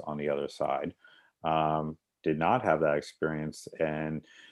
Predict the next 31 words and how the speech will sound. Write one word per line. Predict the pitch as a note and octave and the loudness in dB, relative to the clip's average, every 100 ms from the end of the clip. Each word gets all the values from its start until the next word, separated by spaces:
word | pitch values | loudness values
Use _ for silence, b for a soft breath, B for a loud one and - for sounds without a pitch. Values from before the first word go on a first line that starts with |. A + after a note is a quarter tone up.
| b | b
so | - G2 F#2 F2+ F2 - | 10 12 12 10 8 2
because, | F2+ D3 D3+ C#3 B2+ | 6 10 12 10 6
you | A#2+ | 8
know, | F#2 F2+ | 8 8
they | F#2 G#2 | 10 10
were | F#2 A#2 B2+ | 12 12 12
outnumbered, | A2+ G#2 A2 G#2 F2+ E2 D#2+ | 12 12 8 8 8 6 6
but | E2 D#2+ | 2 4
that, | F2 E2+ D2+ | 6 6 6
that | F#2 F2 | 6 8
advantage | E2+ D#2+ E2+ G#2 F#2+ E2+ - - | 6 4 4 6 4 0 -4 0
that | E2+ D#2 | 2 4
they | D2 | 4
had | F2 E2+ | 6 6
in | D#2+ | 4
experience, | D2+ - - F2 E2 D2+ | -6 -4 0 0 0 -2
I | |
think | D2 D#2+ - _ - | 0 -2 -4 _ 0
probably | E2 D#2+ D#2 D#2 D#2 | 4 6 4 4 2
is | D2+ - _ _ _ _ | 0 -2 _ _ _ _
the | - C#2 | -10 -6
decisive, | C#2 - C#2+ D2+ - C#2+ C2+ - _ | -6 2 4 4 0 -4 -4 -14 _
you | - | -12
know, | C2+ - | -12 -8
factor | - E2 - C2 B1+ | -4 -2 -2 -2 -2
here | C2+ C#2 | -4 -4
when | C#2+ C#2 | -6 -12
it | C#2 | -14
comes | - C#2 - - | -14 -12 -14 -12
to | D2+ | -8
them | C#2+ C#2 | -6 -8